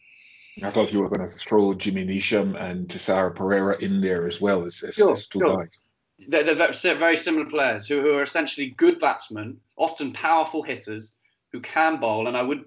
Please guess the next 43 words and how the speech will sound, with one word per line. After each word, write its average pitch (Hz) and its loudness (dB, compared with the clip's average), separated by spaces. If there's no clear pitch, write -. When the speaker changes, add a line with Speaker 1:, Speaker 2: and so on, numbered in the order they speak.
Speaker 2:
you 135 -2
know, 110 -6
be 127 0
happy 165 -2
giving 147 -2
them 147 -2
a, 131 -2
an 131 0
over 151 2
or 139 -4
two 139 -4
here 143 0
or 139 -2
there 135 4
if, 120 -6
you 127 -4
know, 120 -4
your 120 -8
fifth 147 2
option 139 -2
struggled 139 0
or 117 -2
if 117 -2
a - -2
matchup 135 0
allows, 120 0
but 127 0
I 131 4
would 127 -4
be, 127 -4
feel 139 0
uneasy 135 0
about 117 -2
going 127 2
into 127 -4
a 120 -4
match 107 -4
with 110 -8
them 120 2
as 113 -6
my 110 -4
fifth 110 -8
bowler. 107 -6